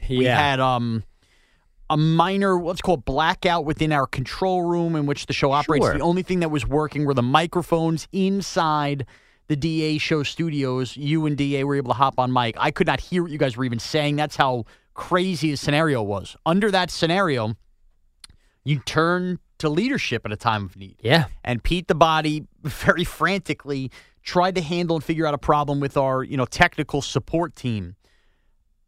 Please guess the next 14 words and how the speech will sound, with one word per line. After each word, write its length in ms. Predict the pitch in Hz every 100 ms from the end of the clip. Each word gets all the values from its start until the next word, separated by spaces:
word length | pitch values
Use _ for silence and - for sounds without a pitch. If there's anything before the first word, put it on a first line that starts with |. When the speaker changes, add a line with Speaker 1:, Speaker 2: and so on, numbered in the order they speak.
| _ -
Speaker 1:
I, 560 | 175 185 190 185 185
I 100 | 160
think 240 | 170 202 151
mixed 360 | 196 202 -
reviews 720 | 202 151 175 226 302 339 - - _ -
would 220 | 165 170
be 200 | 214 214
what's 280 | 202 214 -
out 220 | 220 214
there 140 | 220
for 120 | 208 196
Pete 280 | - 220
the 80 | -
Body. 560 | 170 202 214 214 214